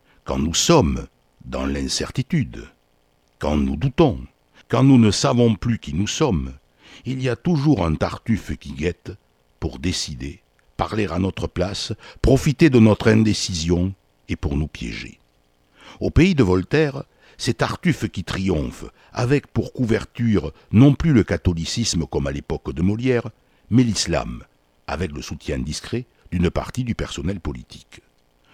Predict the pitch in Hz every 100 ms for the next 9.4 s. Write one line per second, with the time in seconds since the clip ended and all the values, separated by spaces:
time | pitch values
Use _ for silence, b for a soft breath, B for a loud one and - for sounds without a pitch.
0 | B B - 95 120 185 160 98 76 95
1 | 80 92 - 120 104 78 65 - 92 90
2 | 80 69 87 110 143 131 113 _ b b
3 | b b b - 139 123 107 120 - 160
4 | - 95 82 - 107 82 82 - 64 62
5 | 53 _ _ B B 95 95 135 135 -
6 | 147 135 113 104 - 123 107 82 82 -
7 | 90 76 - 80 78 78 71 69 - 98
8 | 71 58 - _ _ _ - 78 69 60
9 | 57 - -